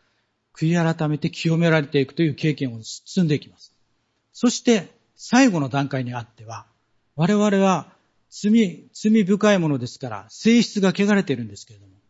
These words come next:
だからこそ罪を犯すわけですが、罪を犯そうと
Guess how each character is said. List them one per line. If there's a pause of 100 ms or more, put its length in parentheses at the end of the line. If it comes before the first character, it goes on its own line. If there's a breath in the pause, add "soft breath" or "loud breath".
(360)
だ
か
ら
こ
そ
罪
を
犯
す
わ
け
で
す
が、 (600)
罪
を
犯
そ
う
と